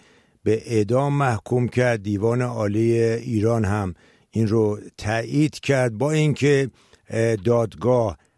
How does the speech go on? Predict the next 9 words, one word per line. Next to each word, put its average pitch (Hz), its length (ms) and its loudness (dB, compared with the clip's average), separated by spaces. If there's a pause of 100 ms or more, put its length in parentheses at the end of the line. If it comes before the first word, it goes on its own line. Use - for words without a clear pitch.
(160)
علنی 110 440 0
نبود 131 580 0
و 113 320 0 (140)
سازمان‌ها، 110 720 -2
نهادهای 113 600 -2
حقوق 107 340 -2
بشری 110 480 -2
می‌گفتن 113 500 -2
که 113 320 0